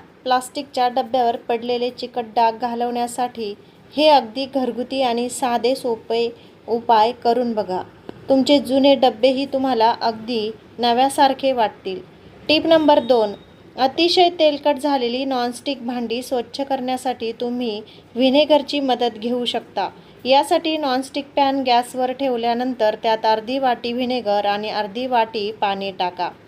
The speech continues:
तसेच डिटर्जंट पावडर घाला. पाण्याला चांगली उकळी आल्यानंतर लाकडी चमच्याने ढवळावे, म्हणजे सर्व ग्रीस निघून जाईल. यानंतर गॅस बंद करा आणि पाणी काढून टाका आणि भांडी धुण्याच्या जेलने दोन थेंब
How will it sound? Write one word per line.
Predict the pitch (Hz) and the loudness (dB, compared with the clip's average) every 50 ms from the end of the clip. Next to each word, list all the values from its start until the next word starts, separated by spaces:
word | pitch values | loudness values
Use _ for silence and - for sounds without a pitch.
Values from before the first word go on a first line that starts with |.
| - - - - - - - - - | -20 -20 -20 -20 -20 -20 -20 -2 2
तसेच | 294 311 320 - - 262 262 - - - - - - | 2 2 4 4 4 4 4 -2 -12 -20 -20 -14 -8
डिटर्जंट | 247 226 285 247 294 302 302 294 339 320 311 - | -2 -2 2 4 4 4 4 4 0 0 0 2
पावडर | - 254 240 226 220 233 247 | 4 4 4 4 0 -4 -6
घाला. | 233 262 240 220 202 180 - - - - _ _ | -4 -4 -4 -4 -4 -4 -6 -6 -16 -20 _ _
पाण्याला | - 254 254 262 277 285 294 302 302 | 0 0 0 2 2 0 2 2 0
चांगली | 302 311 320 285 262 254 247 247 262 294 311 | 0 2 2 2 2 0 -2 -4 -4 -2 -2
उकळी | 302 285 285 - 269 277 | -4 -4 -6 -4 0 2
आल्यानंतर | 277 262 262 262 262 262 277 262 254 247 247 226 | 4 4 4 2 0 -2 -2 -4 -2 -4 -4 -2
लाकडी | 262 247 233 226 233 240 247 277 | 2 0 0 0 0 -4 -6 -6
चमच्याने | 269 - 285 269 254 240 262 240 240 233 240 247 | -4 -4 -4 -4 -4 -2 -2 -2 0 0 -2 -2
ढवळावे, | 233 262 240 226 214 196 185 180 180 170 - | -2 -2 -2 0 0 0 0 -2 -4 -8 -8
म्हणजे | 208 226 226 226 254 247 | -8 -8 -6 -6 -6 -6
सर्व | - 277 262 262 262 262 | -4 -4 -2 -2 -2 -4
ग्रीस | 254 254 254 254 247 - - | -4 -4 -6 -6 -8 -8 -8
निघून | 233 220 214 202 214 214 208 | -8 -8 -8 -8 -8 -10 -8
जाईल. | 202 208 185 175 175 - - - - - - - - - | -6 -6 -6 -6 -8 -10 -16 -20 -20 -20 -20 -20 -12 -2
यानंतर | - 262 285 302 320 359 359 339 - 320 320 | 2 4 4 4 2 0 -2 2 2 2 2
गॅस | 277 277 269 262 269 269 254 | 4 4 4 4 4 0 -4
बंद | 233 262 277 294 311 294 | -6 -4 -4 -2 -2 -4
करा | 294 285 254 247 254 | -2 -2 -2 -2 0
आणि | 247 - - - 240 247 247 | -2 -4 -4 -4 -4 -4 -6
पाणी | 247 - 240 220 226 247 262 | -2 -2 -2 -2 -2 -4 -4
काढून | 262 247 233 220 220 220 220 | -2 -2 -2 -2 -2 -6 -8
टाका | 208 - 208 190 185 - 175 - - - _ _ _ - - | -6 -6 -6 -6 -6 -10 -12 -12 -12 -20 _ _ _ -14 -4
आणि | - 226 262 277 294 | 0 2 2 2 2
भांडी | 247 294 269 269 262 262 320 339 | 2 2 2 4 4 4 4 2
धुण्याच्या | 311 330 320 302 294 269 269 294 269 262 269 - - - - - - - - - _ _ - 233 | 4 2 4 4 4 2 4 4 4 4 4 2 0 -8 -18 -20 -20 -20 -20 -20 _ _ -10 0
जेलने | 247 285 277 294 302 269 233 226 220 - | 4 4 4 4 2 0 -2 -2 -4 -6
दोन | 226 226 269 277 294 311 294 | -6 -2 0 0 0 0 -4
थेंब | 285 - - - - 311 330 311 302 | -8 -12 -20 -8 -4 -2 -2 0 -2